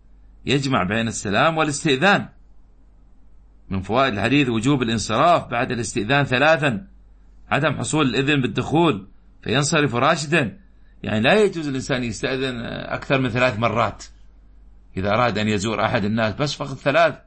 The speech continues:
ثم ينصرف، لا يجوز لها أربع أو خمس مرات يستأذن، لأن النبي صلى الله عليه وسلم أمر بال-، بالرجوع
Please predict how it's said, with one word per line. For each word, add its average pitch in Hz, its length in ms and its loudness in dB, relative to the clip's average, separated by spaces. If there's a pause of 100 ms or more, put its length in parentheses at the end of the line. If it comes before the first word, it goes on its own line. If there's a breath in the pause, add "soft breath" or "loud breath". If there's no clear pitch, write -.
(300)
ثم 151 180 0
ينصرف، 190 560 2 (540)
لا 139 120 2
يجوز 170 320 0
لها 131 280 2
أربع 120 280 0
أو 110 80 0
خمس 139 580 -4 (540)
مرات 139 380 0
يستأذن، 131 600 -2 (1160)
لأن 92 200 -2
النبي 110 380 2
صلى 139 140 0
الله 135 140 -2
عليه 156 100 0
وسلم 151 200 -2
أمر 147 380 2
بال-، 127 380 -4 (640)
بالرجوع 135 560 2